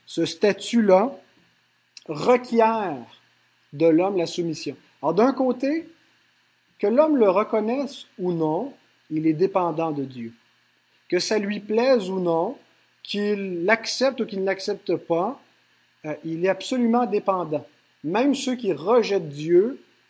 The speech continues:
sont au bénéfice de la bonté de Dieu qui les garde en vie, qui les maintient, qui leur accorde ses soins providentiels comme il fait pour les bons et pour les méchants.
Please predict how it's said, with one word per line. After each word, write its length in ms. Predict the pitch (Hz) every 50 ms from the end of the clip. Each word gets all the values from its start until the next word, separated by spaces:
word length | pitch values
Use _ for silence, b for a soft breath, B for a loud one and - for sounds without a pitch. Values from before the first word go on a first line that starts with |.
| _ _
sont 340 | - - - 185 185 185 -
au 80 | 208 190
bénéfice 880 | 165 160 240 269 254 247 240 226 240 - - 262 262 - - - - - _
de 120 | 156 147 156
la 100 | 180 175
bonté 420 | 160 156 185 202 214 196 - 220
de 140 | 202 180 170
Dieu 320 | 156 151 143 143 170 208 - -
qui 120 | - 175 165
les 160 | 156 156 147
garde 300 | 147 156 180 175 175 165
en 160 | 160 160 156
vie, 340 | 143 135 139 151 170 175 180 -
qui 140 | _ - 160
les 180 | 151 151 147
maintient, 640 | 143 147 151 147 143 147 - 156 156 165 175 175 170 170 - -
qui 180 | 160 165 170 160 b b b b b b _ _ _
leur 260 | 175 156 156 160 160
accorde 600 | 165 156 160 - 165 165 175 175 180 180 170 156 147 - _ _ _
ses 240 | - - - 160 160
soins 240 | 151 - 175 180 185
providentiels 760 | - - 160 151 156 151 160 156 147 143 - - 160 170 165
comme 360 | 165 165 156 160 160 160 160 175 - _ _ 151
il 80 | 139
fait 440 | 139 _ - 151 151 147 147 151 151 - _
pour 140 | - 151 143
les 120 | 139 135 135
bons 240 | 135 139 147 156
et 100 | 151 143
pour 160 | 135 - - 135
les 120 | 131 135
méchants. 340 | 131 123 117 - - 113